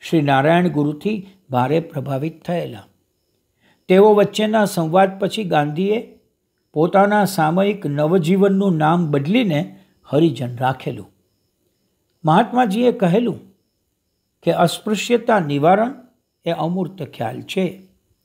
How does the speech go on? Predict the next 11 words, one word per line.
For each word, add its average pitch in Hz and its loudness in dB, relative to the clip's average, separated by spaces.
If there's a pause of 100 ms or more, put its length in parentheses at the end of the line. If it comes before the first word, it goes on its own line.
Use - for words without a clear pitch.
(500)
શ્રી 190 4
નારાયણ 196 4
ગુરુ 214 -2
દ્વારા 160 -2 (520)
મંદિરમાં 233 2
પ્રવેશ 185 2
કરવાની 139 -4
ઘટના 123 -4 (680)
એ 156 2
અમૂર્ત 170 0
ખ્યાલનું 147 -2